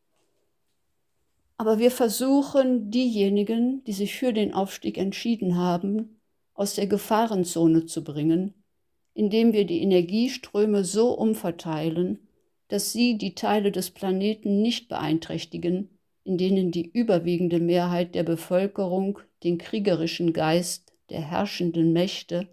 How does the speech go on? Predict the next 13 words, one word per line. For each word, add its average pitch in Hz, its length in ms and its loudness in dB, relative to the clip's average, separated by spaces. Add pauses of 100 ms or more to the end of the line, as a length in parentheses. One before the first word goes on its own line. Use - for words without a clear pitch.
(520)
die 185 100 -4
unter 175 260 0
dem 165 240 0
Einfluss 190 560 0
von 170 240 -2
reptiloidischen 175 960 -2
Programmen 175 600 0
stehen, 190 580 -6 (500)
nicht - 460 0 (120)
teilt. 139 540 -6 (1400)
Mit 214 240 -4
anderen 214 460 2
Worten, 202 760 0